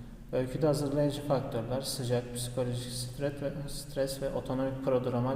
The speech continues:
bulgular, terleme, çarpıntı bulunabilir. Stereotipik, ritmik, klonik hareketlerin olmayışı, kısa sürede düzelme olması, postiktal bulguların ve inkontinans bulunmayışı ile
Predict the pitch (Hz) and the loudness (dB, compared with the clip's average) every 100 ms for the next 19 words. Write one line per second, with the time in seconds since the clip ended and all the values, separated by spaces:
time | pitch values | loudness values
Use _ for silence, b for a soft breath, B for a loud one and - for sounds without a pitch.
0 | 123 120 117 120 117 127 117 120 123 120 | 0 -2 -2 0 0 -2 0 0 2 0
1 | 123 123 120 117 123 120 127 120 120 113 | 0 2 2 0 -2 0 -2 -2 -2 0
2 | 117 113 113 117 - B B B B B | 2 0 -2 -4 -6 B B B B B
3 | - - 135 151 147 151 147 151 143 135 | -8 0 4 4 2 0 -2 -2 -2 -2
4 | - 139 - 131 135 135 135 131 123 123 | -2 -4 -4 0 0 2 2 2 0 -2
5 | - 117 117 127 123 - - 120 - - | 0 0 2 2 2 0 0 -4 -6 -4
6 | 139 127 131 123 117 117 120 117 123 131 | -4 -2 0 0 2 2 4 4 4 2
7 | 113 - - 127 127 - 139 135 - - | 0 -2 -2 -4 -4 0 0 0 -4 -2
8 | 127 123 135 123 127 123 117 117 117 131 | 0 0 -2 -2 -2 0 0 0 -2 -2
9 | 127 127 120 123 117 120 120 120 127 127 | 0 0 0 0 0 0 -2 0 0 2
10 | 113 120 117 117 113 120 | 2 0 -2 -4 -2 -2